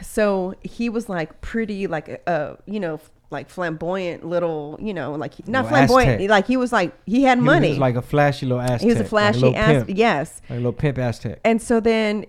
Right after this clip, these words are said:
Speaker 1: you know, so it has all
Speaker 2: Did they
Speaker 1: the
Speaker 2: say what tribe or what denomination of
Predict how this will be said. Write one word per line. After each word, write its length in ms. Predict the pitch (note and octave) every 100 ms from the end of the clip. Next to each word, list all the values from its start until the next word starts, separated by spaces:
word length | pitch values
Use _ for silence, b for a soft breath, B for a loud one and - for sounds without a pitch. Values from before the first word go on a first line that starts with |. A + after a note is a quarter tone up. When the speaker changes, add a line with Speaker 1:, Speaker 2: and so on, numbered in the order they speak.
| -
Speaker 1:
you 180 | A3+
know, 140 | A#3 A3
so 260 | G#3+ G3 - - -
it 100 | A3
has 220 | B3+ C4 -
all 60 | A3
Speaker 2:
Did 80 |
they 100 | A3
Speaker 1:
the 80 | G3+
Speaker 2:
say 120 | F#3+
what 180 | F3+ F3+
tribe 420 | - F#3 F3+ F3+ -
or 80 | E3+
what 320 | C#3+ D3+ - - _ _ _ _ _ _ _ _
denomination 720 | B2 C3 C3+ C3+ C#3 C3 C#3
of 220 | B2+ A#2+